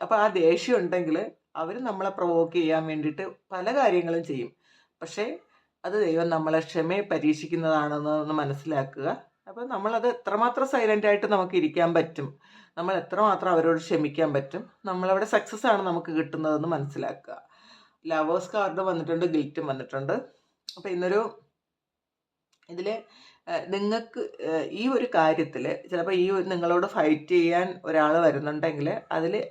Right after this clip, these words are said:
എന്തെങ്കിലും തരത്തില് നിങ്ങളുടെ ഭാഗത്തുനിന്ന് ഒരു മിസ്റ്റേക്ക് ഉണ്ടായിട്ടുണ്ടായിരിക്കാം. അത്, ഏഹ്, ഓഫീസിലായാലും വീട്ടിലായാലും വേറെ എവിടെയായാലും നിങ്ങളുടെ ഭാഗത്ത് ചെറിയൊരു മിസ്റ്റേക്ക് ഉള്ളത് അവരിങ്ങനെ പെരുപ്പിച്ച് പറയുന്നതായിരിക്കാം.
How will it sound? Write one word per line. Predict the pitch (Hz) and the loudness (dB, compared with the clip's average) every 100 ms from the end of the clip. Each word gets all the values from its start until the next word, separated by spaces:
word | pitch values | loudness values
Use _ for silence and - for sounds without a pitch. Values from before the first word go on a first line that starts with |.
| - | -10
എന്തെങ്കിലും | - 165 180 202 208 240 254 | -8 -4 -4 -4 -2 0 2
തരത്തില് | 254 202 170 - 202 233 - | 0 0 -4 -8 -6 -6 -6
നിങ്ങളുടെ | 185 175 185 202 | -4 -2 0 -2
ഭാഗത്തുനിന്ന് | 196 190 165 165 170 170 | 0 2 2 2 -2 -2
ഒരു | 160 | 0
മിസ്റ്റേക്ക് | 175 160 - 160 160 | -2 -4 -6 -6 -2
ഉണ്ടായിട്ടുണ്ടായിരിക്കാം. | 160 147 151 151 156 139 131 - - - - - - - - | -2 0 0 0 2 2 2 0 -8 -10 -8 -6 -6 -4 0
അത്, | 151 180 240 339 - - - - | 4 4 2 -2 -8 -8 -8 0
ഏഹ്, | 156 151 147 - - | 4 4 4 6 6
ഓഫീസിലായാലും | 156 165 202 190 165 156 156 165 | 6 2 0 6 8 10 8 6
വീട്ടിലായാലും | 170 147 147 175 185 160 143 151 226 - _ 175 | 2 0 -2 2 4 6 6 4 0 -6 _ -12
വേറെ | 165 160 160 | 2 4 4
എവിടെയായാലും | 190 175 185 190 151 151 185 - | 4 2 4 4 6 4 2 -4
നിങ്ങളുടെ | - 165 175 185 190 | -12 -10 -4 -4 -4
ഭാഗത്ത് | 220 196 165 156 160 165 277 - _ | 0 4 4 2 -2 -6 -16 -18 _
ചെറിയൊരു | - 165 170 185 214 | -4 -2 2 0 0
മിസ്റ്റേക്ക് | 202 - 180 180 190 | -4 -4 -4 -2 2
ഉള്ളത് | 151 147 185 | 2 2 0
അവരിങ്ങനെ | - 143 156 170 | -2 -4 -4 -4
പെരുപ്പിച്ച് | 175 170 175 - 226 240 | -4 -2 -2 -4 -6 0
പറയുന്നതായിരിക്കാം. | 202 165 143 143 135 110 - - | 2 4 2 2 0 -2 -8 -14